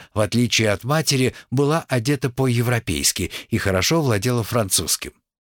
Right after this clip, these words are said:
В июне ей предстояло сдавать экзамены за среднюю школу,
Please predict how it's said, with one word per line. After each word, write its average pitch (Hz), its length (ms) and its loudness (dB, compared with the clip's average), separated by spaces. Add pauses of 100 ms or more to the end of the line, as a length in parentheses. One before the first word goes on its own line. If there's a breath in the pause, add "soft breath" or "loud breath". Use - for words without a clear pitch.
(320 loud breath)
В 82 100 -2
июне 95 380 2
ей 92 200 0
предстояло 95 680 0
сдавать 92 440 0
экзамены 110 580 0
за 92 140 0
среднюю 104 500 0
школу, 120 480 0